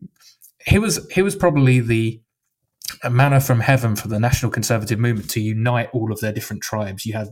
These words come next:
you know, the potential to advocate for the common good. You had the potential to, uh, embolden your critique of,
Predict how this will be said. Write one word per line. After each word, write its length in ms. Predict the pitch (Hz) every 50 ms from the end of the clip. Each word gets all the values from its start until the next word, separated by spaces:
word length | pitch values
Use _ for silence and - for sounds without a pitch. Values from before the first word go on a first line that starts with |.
| - _ - - - - _ - -
you 60 | 107
know, 100 | 104 104
the 80 | 98
potential 500 | - 123 - - 127 127 127 - 127 117 110
to 200 | - - - 113
advocate 500 | 120 - - 120 - - 113 110 110 -
for 80 | -
the 100 | 87 101
common 440 | - - - - 113 117 113 110 110
good. 460 | - 151 156 151 156 151 143 139 -
You 100 | 120 110
had 140 | 107 107 104
the 80 | - 104
potential 600 | - 117 - - 123 110 - - 117 110 104 104
to, 240 | - 107 104 101 - _ - - - - - _ -
uh, 300 | 98 98 98 98 98 - -
embolden 460 | 120 110 104 113 120 127 127 117 117
your 120 | 117 113 110
critique 560 | - 117 107 - - 131 127 123 120 - -
of, 240 | 110 104 104 -